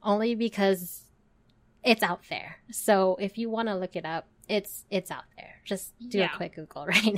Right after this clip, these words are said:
Speaker 1: now.
Speaker 2: You, you, you will find it. Um, and for me personally, it's just so many names to try to think of. <laughs>
Speaker 1: Yeah.
Speaker 2: It's, it's overwhelming, guys. It really is.
Speaker 1: In our
Speaker 2: Um,
Speaker 1: Discord, I, I, I put in the news article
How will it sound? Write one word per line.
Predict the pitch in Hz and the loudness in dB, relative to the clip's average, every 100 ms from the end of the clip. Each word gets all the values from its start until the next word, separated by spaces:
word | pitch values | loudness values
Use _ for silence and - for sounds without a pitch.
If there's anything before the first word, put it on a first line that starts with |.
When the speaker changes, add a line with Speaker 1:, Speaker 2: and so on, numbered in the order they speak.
| - | 2
Speaker 1:
now. | 202 220 - - | 4 4 2 -2
Speaker 2:
You, | 320 311 | 4 4
you, | 269 294 277 | 4 2 2
you | 254 302 | 2 4
will | 285 | 4
find | - 262 254 254 | 4 4 4 4
it. | 247 240 - - | 4 2 -6 0
Um, | 233 220 214 - | 4 4 2 -2
and | 220 214 - - - - | -2 -4 -10 -16 -16 -2
for | 294 | 2
me | 277 311 | 6 6
personally, | 262 277 247 240 220 | 6 4 4 2 0
it's | - | -2
just | 262 - | -4 -4
so | 202 | -4
many | 196 180 | -4 -6
names | 170 165 - | -6 -8 -10
to | |
try | - 160 | -10 -12
to | |
think | - 151 - | -10 -10 -8
of. | 196 - | 0 2
<laughs> | - 453 - 466 - 508 | 4 4 4 0 4 4
Speaker 1:
Yeah. | 208 370 294 | 6 4 2
Speaker 2:
It's, | 247 - - - - | -4 -2 -8 -8 -4
it's | - 269 | 0 4
overwhelming, | 262 240 220 202 196 202 | 4 4 2 2 0 0
guys. | 208 208 214 - | 2 4 0 -2
It | 233 | -4
really | 214 185 180 | -2 -2 -2
is. | 185 190 214 - - | -2 -2 -6 -10 -6
Speaker 1:
In | 247 - 269 277 | -6 0 4 8
our | 262 | 8
Speaker 2:
Um, | |
Speaker 1:
Discord, | 294 226 190 269 247 | 8 4 2 4 4
I, | 220 190 196 - - | 2 2 0 0 0
I, | 202 208 | 4 4
I | |
put | 202 226 | 2 -2
in | 214 208 | 0 0
the | 196 190 | 0 -2
news | 214 196 202 190 | -2 0 0 0
article | 196 196 196 196 190 | 0 0 -2 -2 -2